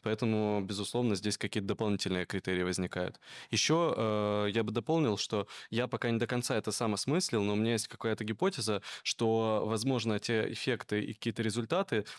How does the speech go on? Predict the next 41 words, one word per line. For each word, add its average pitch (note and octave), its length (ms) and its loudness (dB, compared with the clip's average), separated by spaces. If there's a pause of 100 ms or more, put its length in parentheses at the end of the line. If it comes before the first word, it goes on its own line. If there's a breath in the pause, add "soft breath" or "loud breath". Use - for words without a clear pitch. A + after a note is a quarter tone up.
(120)
они A#2+ 200 2
сильно C3+ 300 2
зависят, A#2 400 0
что - 200 0
ли, A2 60 2
от A2 140 -2
эпохи C#3 380 -2
и G#2 80 2
от G#2 200 0
этапа A2+ 300 0
развития G#2 420 0
городского. F#2+ 540 0
То A2 100 0
есть G#2 200 -2
вот G#2+ 200 -2
мы A#2 140 2
часто, A#2 340 -2
например, A2 360 0
рассуждаем G#2+ 520 -2
о G#2 40 -2
том, A2 180 0
что G#2 320 0 (240 loud breath)
почему A2+ 540 2
наши G#2+ 320 2
предки, G#2+ 520 0
типа, G#2 440 0
так A2 180 -2
автомобилизировали G#2 840 0
город, G2+ 380 0
а G2 180 0
мы G#2+ 100 2
сейчас - 300 -4
вынуждены G#2+ 360 0
это G#2+ 140 -2
все - 160 -2
расхлебывать, A#2+ 640 0 (260 loud breath)
но A#2+ 100 2
на A#2+ 60 2
самом E3 240 2
деле, A2+ 200 2
возможно, G#2 760 0